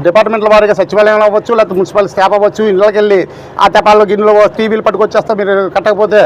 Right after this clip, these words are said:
లేదా కుళాయిలు కట్టలేదు కదా, కుళాయిలు డమ్మీలు చేసి చాలా దౌర్జన్యంగా వసూలు చేశారు. ఆ ఓ-, ఆ ప్రజలు కన్నీరు నుంచి వచ్చిన వసూలు అంతా కూడా ఈరోజు జనరల్ ఫండ్ కింద నర్సీపట్నం మున్సిపాలిటీలో ఖర్చు పెట్టడం జరుగుతుంది. ఎలాగంటే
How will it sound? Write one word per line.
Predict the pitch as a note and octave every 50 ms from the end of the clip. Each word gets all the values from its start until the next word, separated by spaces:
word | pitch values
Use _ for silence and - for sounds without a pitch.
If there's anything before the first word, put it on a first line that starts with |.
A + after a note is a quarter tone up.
| B2+ - - - - -
లేదా | G#3 G#3+
కుళాయిలు | G#3 - G#3+ A3 A3+ A#3
కట్టలేదు | A3 A3 G#3+ - A3+ A3 A3+
కదా, | A3 A3+ A3+
కుళాయిలు | G#3+ - G#3 A3 A#3 G#3+
డమ్మీలు | F#3 G3+ G#3+ A3+ A#3 A3 A3
చేసి | A3 G#3 - A#3
చాలా | G#3 D3 F#3+ G3+ A3 G#3+
దౌర్జన్యంగా | E3 E3+ F#3+ G#3+ G#3 G3 C4 B3+ B3+ B3+ B3 B3 A#3+ A3+
వసూలు | G3+ E3+ A3+ A3+
చేశారు. | A3 G3+ F3+ G#3+ G3+ A3+ A3+ - - - - - - F3
ఆ | G3
ఓ-, | G3 F#3+ G#3 A3+ - F#3+
ఆ | F#3+
ప్రజలు | - - G3 G3+ A#3+ B3+ B3+ A#3+ G#3+ -
కన్నీరు | - F#3 G3 A3+ B3 B3+
నుంచి | B3 B3+ G#3+ G#3+
వచ్చిన | A3+ G#3+ - A3 G#3
వసూలు | G3+ F3+ G3+ A#3 A3+ A3
అంతా | G#3+ G3 F3+ G#3+
కూడా | F#3+ G3 F#3+ F#3 E3 C3 - - - - - - - -
ఈరోజు | G3+ G3 G#3 G3+ E3
జనరల్ | D3 F#3 F#3+ G3 A3 F3+
ఫండ్ | A3 G#3 G3 F#3+
కింద | F#3 F3 E3 D#3+ D3 C3+ - - - - - - - D#3+
నర్సీపట్నం | D#3 D#3 - F#3+ F#3+ F#3+ F#3
మున్సిపాలిటీలో | F3+ F3 - G3+ F#3+ E3+ F#3 F3+ D3+ C#3 C3 - - - -
ఖర్చు | F#3 - G#3
పెట్టడం | G#3 G3 G3+ G3
జరుగుతుంది. | F#3 G3 F#3+ F3+ F3 G3+ G3 G3+ A3 A#3 - - - - - - - E3
ఎలాగంటే | F#3 A3 B3 B3+ B3+ B3 A#3 B3 A#3+ G#3 E3 B2+